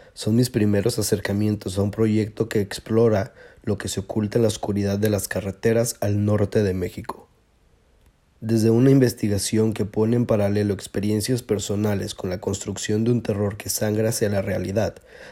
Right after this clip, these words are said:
a través del cine y la literatura, las piezas se componen por relieves e imágenes tomadas de obras artísticas clásicas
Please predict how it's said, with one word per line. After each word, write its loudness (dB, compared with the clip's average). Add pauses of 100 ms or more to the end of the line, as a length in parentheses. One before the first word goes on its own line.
a -4
través 0
del 2
cine 2
y 0
la 0
literatura, -2 (440)
las -2
piezas 0
se 0
componen 0
por 0
relieves 2
e 0
imágenes 2
tomadas 2
de 0
obras 0
artísticas -4
clásicas -2